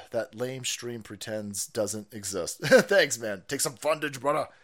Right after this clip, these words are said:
Powder, thank you. Peter and Robbie, thank you so much. It's a fight. It's an information fight,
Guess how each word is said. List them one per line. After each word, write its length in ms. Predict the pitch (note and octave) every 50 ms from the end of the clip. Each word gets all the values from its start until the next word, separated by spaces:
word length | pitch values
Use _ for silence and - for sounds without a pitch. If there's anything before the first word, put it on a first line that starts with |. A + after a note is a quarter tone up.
| _ _ _ _ _ _ _ _ - - - _ _ _ _ _ _ _ _ _ _ _ _ _ -
Powder, 380 | - - E3+ G#3+ G#3+ D#3 A2
thank 320 | - - C3+ D#3+ E3 - E3
you. 300 | E3+ E3+ F#3 G3+ G#3+ G3+ _ _ _ _ _ _ _ _ _ _ _ _ _ _ _ _ _ _ _ _ _ -
Peter 380 | - G3 G#3+ G3+ G#3 G3+ G3+
and 400 | - G3 F#3 F#3+ F#3+ F#3+ F#3+ E3
Robbie, 600 | C#3 C#3 E3 A#3+ B3 A3+ E3 D#3 D3+ C#3+ C#3 C#3 - - _ _ -
thank 280 | - C3+ D3 - -
you 120 | D#3 D3+ D3
so 440 | - - - - - A#2 B2 F#3
much. 400 | G3 E3+ E3 F3 - - - - - _ - - - - - - - - _ _ _ _ _ _ _ _ _ _ _ _ _ _ _ _ _ _ _ _ _ _
It's 120 | - -
a 20 | -
fight. 280 | - G3+ A3 G#3 - - - - - - - - - - -
It's 160 | - - - E3
an 80 | D#3+
information 920 | G#3 B3+ A3+ F3+ - - A3 B3 A#3 A3 B3 C4 B3+ G#3 - - - A3+ G#3
fight, 380 | - - - G#3+ A3+ G3+ -